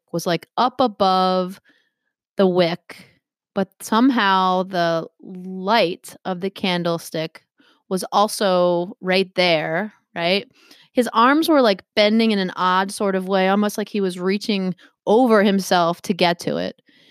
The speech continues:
And of course, I was getting more nervous because now we're making fanfare. People are, are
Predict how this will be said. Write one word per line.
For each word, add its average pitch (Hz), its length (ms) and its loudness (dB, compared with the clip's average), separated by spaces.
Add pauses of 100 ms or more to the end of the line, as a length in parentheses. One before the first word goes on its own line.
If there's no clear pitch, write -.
(520)
And 190 120 2
of 190 80 0
course, 190 280 0
I 170 100 2
was 165 140 2
getting 160 260 0
more 151 160 -2
nervous 190 380 2
because 165 320 -6
now 151 200 -2
we're 151 100 -2
making 147 340 -10
fanfare. 202 1000 0 (540)
People 165 320 -8
are, 151 340 -8 (340)
are 160 180 -10